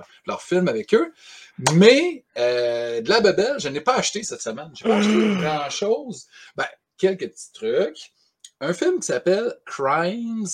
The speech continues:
Speaker 1: of
Speaker 2: Oh, wow,
Speaker 1: Passion.
Speaker 2: ça fait longtemps, ça.
Speaker 1: Un film que j'ai jamais vu, un film de Ken Russell avec, bon, Kathleen Turner, hein, on, on la connaît, elle a joué dans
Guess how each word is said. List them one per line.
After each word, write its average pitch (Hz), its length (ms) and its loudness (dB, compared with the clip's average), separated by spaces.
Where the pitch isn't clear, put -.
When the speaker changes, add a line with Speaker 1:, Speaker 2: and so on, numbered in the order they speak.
Speaker 1:
of - 180 -8
Speaker 2:
Oh, 151 40 -18
wow, 151 60 -20
Speaker 1:
Passion. 190 600 0
Speaker 2:
ça 98 240 -16
fait 90 220 -18
longtemps, 85 500 -16
ça. 90 240 -18
Speaker 1:
Un 135 160 -6
film 349 260 -4
que 127 100 -8
j'ai 113 140 -6
jamais 185 320 0
vu, 170 320 -8
un 139 160 -2
film 320 340 -8
de 117 180 -6
Ken 214 480 -2
Russell 151 760 0
avec, 135 320 0
bon, 110 140 -8
Kathleen 160 400 -4
Turner, 147 520 -4
hein, 151 280 -6
on, 95 180 -14
on 104 120 -8
la 107 120 -10
connaît, 147 520 -2
elle 139 180 -2
a 101 40 -12
joué - 220 -16
dans 180 160 -18